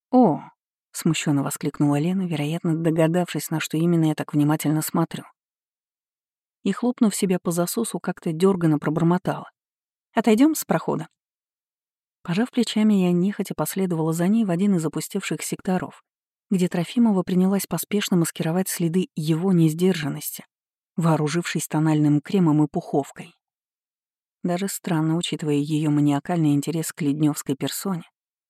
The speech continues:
как не жалко-то скрывать такие улики. «У тебя разве не началась учеба?»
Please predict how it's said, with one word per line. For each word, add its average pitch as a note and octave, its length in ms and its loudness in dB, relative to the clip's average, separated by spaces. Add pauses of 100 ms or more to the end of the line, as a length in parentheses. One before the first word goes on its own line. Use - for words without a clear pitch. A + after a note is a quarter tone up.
(200)
как - 240 -6
не E3+ 120 4
жалко-то F3+ 460 -4
скрывать F3 400 -4
такие D3+ 320 -4
улики. F#3 420 -2 (1500)
«У F3+ 60 -2
тебя D#3+ 240 0
разве D#3 220 0
не D#3 120 4
началась F#3+ 420 0
учеба?» - 360 -6